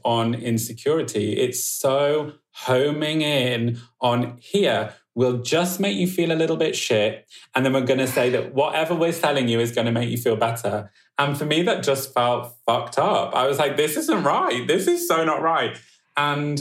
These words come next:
working on, you know, with so many celebs, working on set with them, and the camera lights are going, and I could see on the monitors,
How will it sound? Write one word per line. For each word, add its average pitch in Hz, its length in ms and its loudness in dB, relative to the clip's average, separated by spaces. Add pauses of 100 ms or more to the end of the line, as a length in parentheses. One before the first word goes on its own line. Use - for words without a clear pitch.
(100)
working 147 1000 0
on, 123 800 0
you 165 80 -2
know, 156 140 2
with 135 260 0
so 156 640 0
many 151 400 0
celebs, 107 760 0 (600)
working 185 440 2
on 139 240 0
set 117 280 -2
with 107 140 -2
them, 107 520 0
and 110 200 0
the 110 60 0
camera 147 460 -2
lights 127 380 -2
are 113 40 -2
going, 101 460 0
and 110 100 -4
I 107 80 0
could 110 160 -6
see 156 240 -2
on 147 100 0
the 135 60 0
monitors, 107 680 0